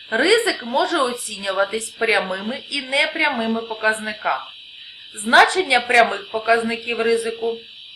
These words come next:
включаються в інформаційний потік від об'єкта управління до суб'єкта. Непрямі показники ризику використовуються в тому випадку, коли неможливо одержати значення прямих показників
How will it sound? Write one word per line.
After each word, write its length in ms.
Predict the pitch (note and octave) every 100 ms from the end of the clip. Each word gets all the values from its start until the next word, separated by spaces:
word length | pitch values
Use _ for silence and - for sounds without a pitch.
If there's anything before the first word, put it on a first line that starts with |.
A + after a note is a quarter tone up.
| - - - - -
включаються 760 | - A3+ A3+ B3+ C#4 E4 - D4
в 100 | C#4+
інформаційний 800 | A#3+ B3 A3+ A#3 A#3+ C4 C4+ C4+
потік 600 | B3+ A#3 A3 G3+ - -
від 200 | A3 -
об'єкта 580 | F3+ E3+ G#3 A3+ - F3+
управління 840 | F3 - F3+ F#3+ D#4 F#4+ F#4+ F4+ B3
до 120 | D4+
суб'єкта. 720 | - D#4 F#3+ C#3+ D3+ - - - - - - - - - - - -
Непрямі 640 | G3+ D4+ G4+ F#4+ F#4 D4+ A#3+
показники 720 | A#3 A#3 A#3 A3+ A3 A3 G#3
ризику 540 | F#3 E3+ F#3 - B3+
використовуються 1120 | A3 B3 - A#3 A3 - A3+ A3 F#3+ F3+ - E3+
в 140 | -
тому 280 | F3+ G3+ F4
випадку, 580 | E4+ C4 F#3 - - - - - - - - - - - -
коли 300 | G#3+ A3+ C4
неможливо 800 | C4 C4 C4+ A3+ A3 A3+ G#3+ -
одержати 720 | A#3+ A#3 A#3 A3+ G#3 G3 G3
значення 640 | F3+ F#3+ F3+ - E3+ E3+ E3+
прямих 420 | G#3 A3 G#3+ F#3
показників 720 | - - F3 F3+ F#3 F3 C#4+